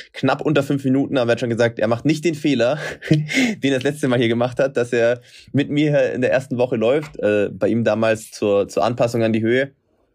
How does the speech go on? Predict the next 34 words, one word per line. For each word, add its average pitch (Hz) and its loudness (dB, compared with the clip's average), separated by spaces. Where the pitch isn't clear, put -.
Sondern 107 0
er 107 2
hat 104 -2
gesagt, 101 0
er 101 0
läuft 107 0
eine - 0
ganz 143 2
gechillte 123 0
Runde, 135 0
äh, 104 0
zehn 120 -2
Kilometer 117 0
Runde, 107 0
ähm, 98 0
und 98 0
hat - 0
mich 113 0
dann 104 2
schon 104 -2
mal 98 0
weitergeschickt. 113 0
Ich 104 -2
hab's 90 -2
jetzt 92 -2
auch 101 0
ganz 104 -2
entspannt 104 -2
angehen 113 0
lassen. 110 0
Wirklich 107 0
eines 113 0
der 101 2
wichtigen 107 0